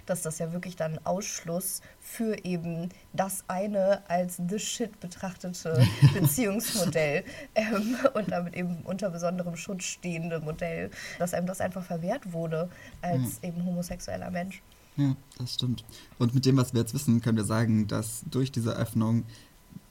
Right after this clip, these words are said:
Speaker 2: eher der Status quo gebeugt worden ist. Aber was dadurch passiert ist, ist eher, dass sich die Ehe verfestigt hat, dadurch, dass man sie mehr Menschen zugänglich gemacht hat. Also ist es ein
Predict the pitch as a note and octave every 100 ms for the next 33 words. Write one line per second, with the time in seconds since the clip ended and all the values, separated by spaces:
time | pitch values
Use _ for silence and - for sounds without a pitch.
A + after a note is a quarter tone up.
0 | - - - - B2 A#2+ G2+ A2 A2 -
1 | A#2 A#2+ G#2 - B2 B2 G#2+ G2+ A2 A2
2 | - G2+ G2+ - G2 - G#2+ G#2+ G#2+ G#2
3 | A2+ A2 G#2+ G#2+ A#2+ A2+ G#2+ - A2+ A2
4 | G#2+ - A2+ - - - A2+ A2+ A2+ A#2
5 | - A2+ - - G2 G#2+ G#2+ A2+ A2+ A2
6 | G#2+ A2 A2+ A2+ A2+ A#2+ A2 A2+ G#2 B2
7 | A2 A2 G2+ G#2 G#2 - A2+ A2 - -
8 | - G#2+ G#2 G#2+ G#2 G#2+ - - - -
9 | - - - - - A#2 A2 A2+ G#2 G#2+
10 | G#2 A2